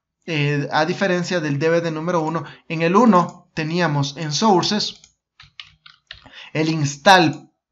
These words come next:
uno, dos, tres y cuatro, mientras que en el siguiente D V D dejamos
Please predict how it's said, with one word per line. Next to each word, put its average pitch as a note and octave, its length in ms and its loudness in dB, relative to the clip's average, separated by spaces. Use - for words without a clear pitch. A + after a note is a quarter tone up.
uno, G#3 520 6
dos, F3 500 0
tres F3 480 2
y D3+ 80 -12
cuatro, F3 640 4
mientras G#3+ 360 2
que F#3 120 -4
en F3+ 120 0
el A3 380 2
siguiente E3+ 680 -2
D D3+ 120 0
V G#3 120 0
D F3 300 -4
dejamos F3 880 0